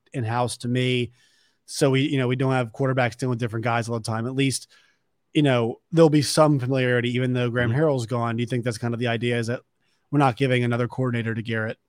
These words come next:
Speaker 2: I think he
Speaker 1: And Nico.
Speaker 2: just, yeah, I think he just, that, uh, that's probably part of it, but my gut is Neil just trusts, he trusts himself. Uh, he, he has a lot of confidence in himself as a play caller based on his experience.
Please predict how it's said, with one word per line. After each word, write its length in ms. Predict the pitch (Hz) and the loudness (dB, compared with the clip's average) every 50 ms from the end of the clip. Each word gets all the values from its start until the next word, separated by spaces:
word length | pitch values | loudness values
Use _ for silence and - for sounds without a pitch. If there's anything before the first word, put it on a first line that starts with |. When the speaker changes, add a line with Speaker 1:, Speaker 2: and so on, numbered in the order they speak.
| _ _ _ _ _ _ _ _ _ _ _ _ _ _ _ _ _ _ _ | _ _ _ _ _ _ _ _ _ _ _ _ _ _ _ _ _ _ _
Speaker 2:
I 140 | - - 123 | -6 -6 -4
think 260 | 117 - 185 156 - | 2 2 2 2 4
he 80 | - 147 | 2 0
Speaker 1:
And 100 | 123 117 | 2 4
Nico. 100 | - 110 | 2 2
Speaker 2:
just, 240 | - - 131 - - _ _ _ _ _ _ _ _ | 2 0 -4 -6 -14 _ _ _ _ _ _ _ _
yeah, 260 | 127 113 110 127 - - | 0 2 2 2 2 2
I 100 | 123 143 | 0 0
think 180 | - 165 156 - | 2 2 0 2
he 120 | 151 156 131 | 0 -2 0
just, 440 | 113 135 135 113 - - - - _ _ _ _ _ _ _ _ _ _ _ | 2 2 2 2 2 -4 -6 -10 _ _ _ _ _ _ _ _ _ _ _
that, 180 | - 160 165 - | 0 0 2 2
uh, 60 | 143 117 - | -2 -2 -2
that's 180 | 170 151 - | -2 -2 2
probably 300 | - 170 160 139 135 123 | 4 4 4 6 4 0
part 260 | - - 120 131 139 | 0 2 2 4 4
of 120 | 147 151 151 | 4 4 2
it, 100 | - 110 | 0 -2
but 80 | 110 113 | -2 0
my 160 | 131 131 131 | 0 0 0
gut 240 | 107 120 123 113 110 | 2 2 2 4 4
is 220 | 110 101 90 90 120 | 2 0 -2 -4 -2
Neil 220 | 139 147 165 156 | 2 2 2 4
just 180 | 139 131 - - | 2 -2 -2 0
trusts, 340 | - 131 131 - - - - | 0 0 0 0 -4 -8 -6
he 100 | - 151 | -6 -6
trusts 300 | - - 135 143 143 - | -4 0 0 -2 0 -2
himself. 460 | - 107 - - 85 78 71 - - _ _ _ _ _ _ _ _ _ _ _ _ _ _ _ _ _ _ | -4 -8 -8 -8 -10 -10 -12 -14 -20 _ _ _ _ _ _ _ _ _ _ _ _ _ _ _ _ _ _
Uh, 160 | 98 95 90 87 | -8 -8 -6 -4
he, 160 | 107 127 82 | -4 -4 0
he 120 | 117 127 | 0 2
has 200 | 131 143 127 98 | 2 2 2 2
a 40 | 107 | 2
lot 120 | 117 117 | 0 0
of 80 | 104 - | 0 0
confidence 340 | - 120 120 113 117 113 - | -2 -2 -2 -2 -4 -6 -4
in 80 | 117 | -4
himself 300 | 117 104 - 120 120 110 | -6 -2 0 0 0 0
as 80 | 101 87 | -2 -8
a 60 | 85 | -8
play 180 | - 113 120 110 | -4 -4 -4 -2
caller 240 | - 117 117 120 113 | 0 2 2 2 2
based 260 | 104 110 107 - - | 2 0 0 0 -2
on 80 | 101 | -4
his 160 | 98 92 87 90 | -4 -4 -6 -8
experience. 680 | 82 - - - 117 120 127 135 123 - - - - | -10 -10 -6 -4 -2 -2 -2 -2 -4 -6 -10 -14 -14